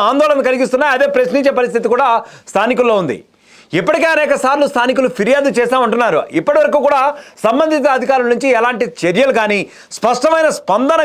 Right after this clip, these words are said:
కానీ కరువైపోయాయని చెప్పి ప్రజలు ఇప్పుడు ఆవేదన బాహటంగానే వ్యక్తం చేస్తున్న పరిస్థితి అయితే ఉంది. ప్రభుత్వ భూమిపై అక్రమంగా నిర్మాణాలు జరుగుతూ ఉండటం భవిష్యత్తులో మరిన్ని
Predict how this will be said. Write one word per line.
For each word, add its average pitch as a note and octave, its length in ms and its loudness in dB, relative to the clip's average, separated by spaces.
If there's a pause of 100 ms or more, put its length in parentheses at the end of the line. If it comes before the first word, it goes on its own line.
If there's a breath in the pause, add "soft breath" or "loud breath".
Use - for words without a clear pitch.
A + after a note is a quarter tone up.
కానీ C#4 160 0 (140)
కరువైపోయాయని C4 680 2
చెప్పి C4 140 -2 (100)
ప్రజలు B3+ 280 2
ఇప్పుడు A3+ 180 0 (500 loud breath)
ఆవేదన C#4+ 420 2 (160)
బాహటంగానే B3 600 0
వ్యక్తం G#3+ 280 -2
చేస్తున్న G#3+ 320 0
పరిస్థితి G#3 360 -2
అయితే A3+ 220 -2
ఉంది. C3 160 -6 (500 loud breath)
ప్రభుత్వ D#4+ 440 2
భూమిపై C4+ 460 0
అక్రమంగా D4 440 0
నిర్మాణాలు C4+ 460 0
జరుగుతూ B3+ 320 2
ఉండటం B3 300 0 (120)
భవిష్యత్తులో C#4+ 460 0 (100)
మరిన్ని B3+ 260 0